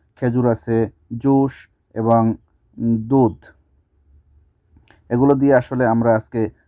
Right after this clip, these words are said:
তিনজন বসেই ঘরে বসে ইফতারি করতেছি। এই যে হচ্ছে আমাদের শামীম ভাই। উম, মাশাআল্লাহ, বিরিয়ানিটা অনেক মজা হয়েছিল।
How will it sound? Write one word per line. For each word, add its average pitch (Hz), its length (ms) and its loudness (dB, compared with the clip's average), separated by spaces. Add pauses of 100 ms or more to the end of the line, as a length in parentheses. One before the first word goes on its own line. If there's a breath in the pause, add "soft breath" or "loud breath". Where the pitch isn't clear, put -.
(140)
তিনজন 135 460 2
বসেই 123 400 -2
ঘরে 117 220 0
বসে 113 360 -2
ইফতারি 107 320 -6
করতেছি। 113 600 -8
এই 113 160 -4
যে 117 140 -4
হচ্ছে 113 240 -6
আমাদের 110 220 0
শামীম 110 380 -2
ভাই। 110 240 0 (2250)
উম, 107 200 0
মাশাআল্লাহ, 113 520 2
বিরিয়ানিটা 113 520 -2
অনেক 113 260 -2
মজা 110 200 -2
হয়েছিল। 110 420 -4